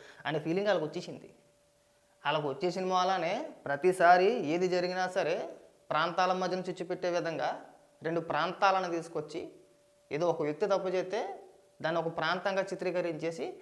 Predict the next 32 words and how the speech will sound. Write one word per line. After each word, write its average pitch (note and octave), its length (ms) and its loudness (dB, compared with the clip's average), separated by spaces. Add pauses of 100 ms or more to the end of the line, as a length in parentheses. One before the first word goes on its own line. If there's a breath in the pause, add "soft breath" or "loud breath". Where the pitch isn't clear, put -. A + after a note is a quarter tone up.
(180 loud breath)
వాళ్ళు D#3 220 4
మాట్లాడే E3+ 440 0
మాటలు E3+ 220 -2
విన్నారా? E3+ 360 -4 (1200)
చిలక A3+ 280 0
చెప్పినట్టు A3 280 0
చెప్తున్నారు A3 280 0
కదా G#3 100 0
ఇక్కడ, A3 240 -2 (420)
ఒక C#3 120 -4
పక్క D3+ 220 0
ముఖ్యమంత్రి G3+ 540 0
గారు, E3 220 -4 (300)
ఒక D3+ 140 -2
పక్క E3 180 0
పవన్ F3 360 2
కళ్యాణ్ A3+ 220 2
గారు, F#3 200 -4 (640 soft breath)
"రెండయ్యా, F3 380 6
ఏపీకి F3+ 380 2
రెండయ్యా, D#3+ 440 2 (840)
ఇక్కడ D3+ 140 0
మీకు E3 180 0
స్థలాలు E3+ 300 4
కేటాయిస్తాం, F#3 520 2
స్టూడియోలు F3 400 2
కట్టుకోండి, E3+ 600 -2 (220)
ఆ D3+ 80 2
షూటింగ్ E3+ 300 2
లేదు G#3 140 4
ఇక్కడ F#3 180 2
చేసుకోండి F3 680 0